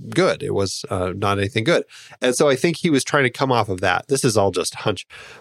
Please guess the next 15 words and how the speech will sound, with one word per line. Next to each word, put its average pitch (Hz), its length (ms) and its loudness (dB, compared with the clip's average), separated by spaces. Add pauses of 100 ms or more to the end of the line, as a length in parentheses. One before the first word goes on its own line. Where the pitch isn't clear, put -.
(160)
But, 104 320 2
um, 95 440 0
I, 110 220 2
I 117 100 0
think 127 300 0 (120)
that 110 240 0
it 104 100 0
worked 185 400 -2
because 107 340 2
by 104 360 2 (160)
looking 165 440 0
at 110 360 0
a 104 200 0
recent 139 580 -2
property 107 640 -2